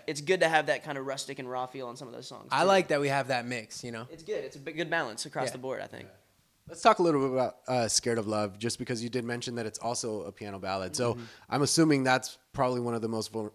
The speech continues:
Speaker 3: vulnerable songs on this, on this album.
Speaker 2: Yeah.
Speaker 3: How has it been, like, opening up this time, knowing that this is, like,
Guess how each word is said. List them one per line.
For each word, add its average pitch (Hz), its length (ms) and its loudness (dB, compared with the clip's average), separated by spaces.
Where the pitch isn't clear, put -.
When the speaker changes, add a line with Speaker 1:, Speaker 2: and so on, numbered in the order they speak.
Speaker 3:
vulnerable 113 380 -2
songs 101 320 -4
on 98 120 -6
this, 92 240 -6
on 101 160 -8
this 101 140 -6
album. 101 360 -2
Speaker 2:
Yeah. 151 260 2
Speaker 3:
How 139 200 6
has 165 180 2
it 123 140 0
been, 131 340 0
like, 113 200 -4
opening 120 380 -4
up 117 300 -6
this 123 240 -8
time, 107 320 -2
knowing 123 280 -2
that 113 180 -6
this 131 180 -2
is, 117 200 -4
like, 104 200 -6